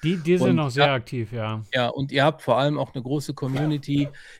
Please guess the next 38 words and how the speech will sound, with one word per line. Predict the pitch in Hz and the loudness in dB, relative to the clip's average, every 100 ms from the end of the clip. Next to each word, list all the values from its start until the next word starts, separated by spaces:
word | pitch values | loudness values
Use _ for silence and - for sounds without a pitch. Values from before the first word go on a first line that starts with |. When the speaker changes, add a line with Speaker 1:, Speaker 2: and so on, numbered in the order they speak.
| - | -4
Speaker 2:
die, | 127 139 143 | 0 0 0
äh, | 147 135 131 123 | -2 0 0 0
Hörspiele | 135 143 - 135 135 | 0 -2 -4 -2 -2
noch | 135 | -4
zu | - 120 | -6 -8
schätzen | - 143 - 147 | -4 -4 -4 -4
weiß | 131 135 131 | -2 -2 -2
und | 120 113 | -2 0
die | 127 | -2
Speaker 1:
Mhm. | |
Speaker 2:
es | 127 - | -4 -6
auch | 123 - | -10 -4
hören. | 143 156 160 170 - - | 2 4 4 0 -6 2
Speaker 1:
Ja. | 147 135 | 4 4
Speaker 2:
Äh, | 120 127 | 2 0
es | 117 | -2
gibt | _ - | _ -12
dieses | 123 117 - | -10 -10 -6
gemeinsame | 117 135 156 143 139 120 | -2 0 0 0 0 -2
Hören, | 131 139 139 143 | 0 2 2 -2
es | 123 | -6
gibt, | - 127 - | -6 -6 -2
äh, | 123 117 | 0 0
diese | 117 120 | -4 -8
Premieren, | - 120 131 160 151 151 143 139 | -6 -2 2 4 4 0 -2 -2
ähm, | 131 131 135 135 151 131 | 0 0 -2 -6 -8 -12
wo, | 135 | -12
die | - - 131 | -10 -6 -4
dann | 131 | -2
auch | 117 | -4
auf, | 117 117 - | -6 -8 -10
auf | 117 | -10
YouTube, | 143 170 - 156 - | -6 -4 -2 -4 -2
äh, | 139 | -6
stattfinden. | 135 - 139 - 139 139 131 135 - - - - - | -4 -4 -6 -4 -4 -4 -6 -6 -10 -20 -20 -20 -8
Ähm, | 117 117 120 117 120 - | -4 -2 -2 -4 -6 -10
und, | 123 117 117 - | -4 -2 -4 -6
äh, | 113 113 113 | -6 -2 -2